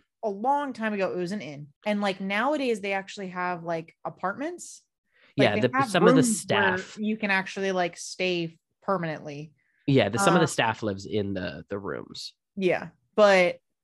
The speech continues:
Speaker 1: on the wall, I remember we were having, like, a dinner with, uh, our grandparent, and he was like, "There's this really creepy,"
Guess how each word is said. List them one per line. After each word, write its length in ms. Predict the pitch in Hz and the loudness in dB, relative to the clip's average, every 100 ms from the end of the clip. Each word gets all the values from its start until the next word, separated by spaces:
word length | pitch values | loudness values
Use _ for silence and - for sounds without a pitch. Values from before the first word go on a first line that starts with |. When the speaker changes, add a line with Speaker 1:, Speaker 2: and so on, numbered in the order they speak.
| _ _ - | _ _ -2
Speaker 1:
on 220 | 196 202 | 0 2
the 80 | 190 | 0
wall, 580 | 175 202 294 254 185 180 | 0 4 6 6 4 0
I 120 | 185 | -2
remember 400 | 196 202 196 190 | -4 -4 -4 -2
we 120 | 185 | -2
were 80 | 180 | -2
having, 260 | 175 196 220 | -6 -6 -4
like, 160 | 220 | -2
a 60 | 175 | -4
dinner 360 | 175 175 175 170 | -4 -4 -2 -2
with, 240 | 165 156 _ _ | -4 -6 _ _
uh, 40 | - | -4
our 340 | 160 151 160 | -4 -4 -6
grandparent, 640 | 156 160 151 160 156 151 _ _ _ _ _ _ _ _ | -4 -6 -6 -6 -6 -8 _ _ _ _ _ _ _ _
and 680 | 208 190 185 180 175 170 165 - - _ _ _ _ | -4 0 0 0 -2 -4 -6 -10 -20 _ _ _ _
he 220 | 180 190 | -6 -2
was 220 | 185 170 180 | 0 0 0
like, 320 | 175 170 175 | 0 -2 -4
"There's 240 | 185 208 226 | 0 2 2
this 180 | 285 175 | -2 -4
really 600 | 147 196 320 415 403 370 | 0 4 6 6 6 2
creepy," 840 | - 214 254 269 277 269 254 254 | -6 -6 -2 -2 -4 -6 -6 -8